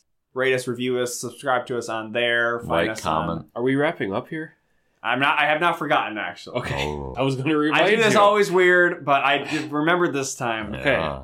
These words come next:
Speaker 1: Uh,
Speaker 3: Sorry to,
Speaker 1: Spotify,
Speaker 3: sorry to interrupt you.
Speaker 1: Stitcher. It's okay. Usually, like, I've actually been prepared for, like, Telejohn to interrupt me 'cause he always, like, "Fucking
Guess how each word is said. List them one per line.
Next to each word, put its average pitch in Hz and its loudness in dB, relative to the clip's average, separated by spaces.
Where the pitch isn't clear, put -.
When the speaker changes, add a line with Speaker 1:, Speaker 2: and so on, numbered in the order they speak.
Speaker 1:
Uh, 110 2
Speaker 3:
Sorry - -6
to, 180 4
Speaker 1:
Spotify, 180 4
Speaker 3:
sorry 170 4
to 165 4
interrupt 135 2
you. - -8
Speaker 1:
Stitcher. 170 0
It's 208 0
okay. 202 2
Usually, 240 2
like, 175 4
I've 190 2
actually 214 0
been 185 2
prepared 151 0
for, 160 -2
like, 139 2
Telejohn 135 0
to 156 0
interrupt 165 2
me 170 -2
'cause 160 -4
he 151 2
always, 143 2
like, 127 -4
"Fucking 381 2